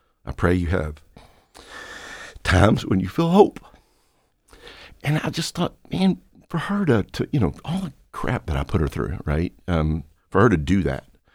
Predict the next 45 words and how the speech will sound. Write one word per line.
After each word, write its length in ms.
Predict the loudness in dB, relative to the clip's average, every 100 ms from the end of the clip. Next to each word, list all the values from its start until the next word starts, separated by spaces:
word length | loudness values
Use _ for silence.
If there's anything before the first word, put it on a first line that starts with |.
| -20 -20 -20 _
that 140 | -6 -2
was 120 | -2
just 240 | -2 -2
really, 340 | 2 4 4 2
really 380 | 2 2 0 -4 -12
s-, 120 | -16 -16 -14
strong, 580 | -6 2 2 2 -4 -12 -20 _ _ -8
um, 240 | -6 -6
for 180 | -2 -2
me. 220 | -2 -4
And 140 | -4 -4
it 100 | -8 _
just 160 | -14 -4
left 180 | -2 -2
an 80 | -4
impression. 480 | -4 -6 -8 -12 -16 -20 _ _ _ _ _ -10
You 60 |
know, 60 | -4
we've 180 | 0 4
been 160 | 6
married, 340 | 6 2 0 -6 -20 -20 -20 -18 -4
it'll 100 | -2
be 80 |
thirty-one 460 | 4 4 6 4 4
years. 540 | 6 6 4 -2 -10 -12 -4
People 240 | 0 2
ask 200 | 0 -2
us 100 | -2
all 100 | -2
the 60 | 0
time, 280 | 2 2 2
I 20 |
mean, 180 | 2 0
"How 100 | 2
long 100 | 2
have 100 | 2
you 80 | 2
been 140 | 2
married?" 300 | 2 2 2
And 180 | 0 0
we'll 120 | -2
say, 460 | -2 -2 0 -2 -2
you 60 | -4
know, 100 | -2
"Well, 280 | -2 -4